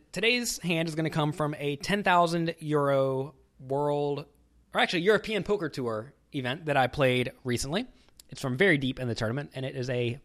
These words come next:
fun hand. But first, I wanted to talk to you a little bit about excelling at No Limit Hold'em. Um, since today's hand is from a high-stakes E P T event, um, Olivier, Olivier Bousquet, who is one of the authors of the book,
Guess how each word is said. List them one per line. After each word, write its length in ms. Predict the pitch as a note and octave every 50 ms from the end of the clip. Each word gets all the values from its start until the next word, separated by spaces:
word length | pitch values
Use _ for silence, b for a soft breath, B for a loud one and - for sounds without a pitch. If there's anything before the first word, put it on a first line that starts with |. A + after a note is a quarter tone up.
| _ -
fun 180 | E3 E3 D#3
hand. 300 | D3+ F3 C3 F#2 F#2+ G#2
But 100 | B2+ C#3+
first, 260 | - B3 C4+ A3+ -
I 40 | G#3+
wanted 140 | G3+ F3+ E3
to 40 | D3+
talk 200 | E3+ E3+ D#3+ -
to 60 | F#3+
you 60 | F#3+
a 80 | F#3+ G3+
little 220 | A3 C#4+ C#4+ C4
bit 180 | G#3+ A#3 A3+ -
about 360 | G3 F3 F3+ F3+ F#3+ - - -
excelling 560 | E3+ - - - F3 E3+ E3+ F3 E3+ E3+ F#3+
at 100 | D3+ D3+
No 140 | D3+ D3+ D3
Limit 220 | C#3 C3 B2+ A#2
Hold'em. 320 | A#2 A2 G#2+ B2+ E3 F3+ - b b b b b b b b b _ -
Um, 200 | C#3 B2 B2 B2
since 220 | - A3 G#3+ -
today's 420 | - G3+ F3+ E3+ E3 C#3+ - - - _ _ _ _ -
hand 260 | B2 E3 D#3 D3 D3
is 80 | C#3+ C3
from 180 | - D#3+ C#3 C3+
a 100 | C3 A#2+
high-stakes 520 | - C#3+ C#3+ C3+ - - C3+ B2 - - _ _ _ _
E 100 | - D#3
P 160 | C3 - C3 A#2+
T 220 | - G#3 G#3 D3+
event, 280 | B2 B2 B2 F3 - - b b b b b b b b -
um, 220 | - C3 A#2+ B2 C#3
Olivier, 380 | D#3 E3+ G#3 F3+ F3+ G3+ F#3 F3+ F#3 - -
Olivier 280 | G3 A3 A3+ A#3 G#3
Bousquet, 520 | F#3+ F#3 - - - A3+ A3 C#3+ A#2+ D3 E3 - _ _ _ -
who 180 | - D#3+ D#3
is 360 | E3 D#3 D3 C#3+ D3 C#3+ - -
one 180 | E3 D3 C#3+ C#3+
of 60 | C3+
the 100 | C#3+ C#3+
authors 420 | C#3 E3 F3+ - B2+ C3 C#3+ - -
of 160 | - C3+ B2
the 80 | B2 A#2
book, 280 | A2+ A#2+ D3 - _